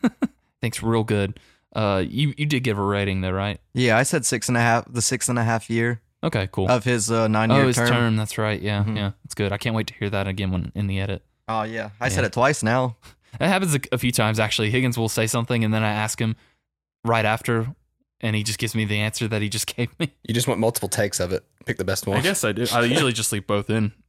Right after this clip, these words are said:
Speaker 2: I
Speaker 1: Um,
Speaker 2: never really, uh, I never really question it. I'm like, "Surely he has a reason."
Speaker 1: He's a good sport. Uh, Josh, what about you? What do you rate this book?
Speaker 3: I'm gonna rate it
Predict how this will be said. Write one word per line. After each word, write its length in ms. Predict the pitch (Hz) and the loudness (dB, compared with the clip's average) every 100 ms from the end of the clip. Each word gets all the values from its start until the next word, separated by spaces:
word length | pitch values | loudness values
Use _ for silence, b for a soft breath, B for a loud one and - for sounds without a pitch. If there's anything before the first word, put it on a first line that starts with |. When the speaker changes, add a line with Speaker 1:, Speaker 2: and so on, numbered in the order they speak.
| - | -4
Speaker 2:
I 100 | 135 | 2
Speaker 1:
Um, 40 | |
Speaker 2:
never 260 | 147 156 131 | 4 4 4
really, 340 | 120 113 110 110 | 4 4 2 4
uh, 280 | 107 98 101 B | 2 2 -2 B
I 100 | 117 | 0
never 220 | 123 120 117 | 0 2 2
really 180 | 110 107 | 0 0
question 400 | 110 110 - 107 | 0 -2 -2 -2
it. 140 | 113 117 | -2 -4
I'm 160 | 113 120 | -4 -2
like, 360 | 107 104 107 - | -2 -4 -12 -12
"Surely 380 | - - 135 110 | -4 0 2 2
he 120 | 113 | 2
has 180 | 107 107 | 2 2
a 60 | 101 | 0
reason." 480 | 107 104 98 107 - | 0 0 -2 -4 -4
Speaker 1:
He's 140 | 127 110 | -6 -4
a 40 | |
good 160 | 123 - | -4 -4
sport. 380 | - 104 95 _ _ _ _ _ - | -2 0 -2 _ _ _ _ _ -8
Uh, 240 | 120 113 104 | -4 -2 -2
Josh, 360 | 135 151 - | -2 -2 -2
what 280 | 90 107 147 | -6 -2 0
about 140 | 170 135 | 0 0
you? 160 | 143 110 | 0 0
What 80 | |
do 60 | 131 | 0
you 100 | 127 | 0
rate 180 | 117 98 | -2 -4
this 100 | 117 | -6
book? 220 | - 92 | -6 -4
Speaker 3:
I'm 60 | 165 | 0
gonna 140 | 202 | 2
rate 220 | 117 117 | 4 4
it 200 | 110 - | 2 0